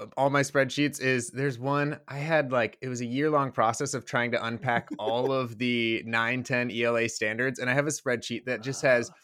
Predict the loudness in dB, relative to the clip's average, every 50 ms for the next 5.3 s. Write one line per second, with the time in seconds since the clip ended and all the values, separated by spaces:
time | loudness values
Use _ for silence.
0 | _ _ -6 -6 -4 -4 -4 -6 -6 -4 -2 -2 -2 -2 -2 0 0 0 0 2
1 | 2 2 0 0 -2 -4 -4 -2 0 2 2 2 2 0 0 0 0 2 2 0
2 | 0 -2 -2 0 -2 -2 -2 2 4 4 4 4 2 0 -6 -2 0 0 0 0
3 | 0 -2 -4 -2 -2 -2 -2 -2 -2 -4 -4 -4 0 0 0 0 0 -2 -6 -6
4 | -6 -6 -4 -2 -2 -2 0 0 0 0 -2 -4 -4 2 4 6 6 6 6 6
5 | 4 4 2 0 -4 -6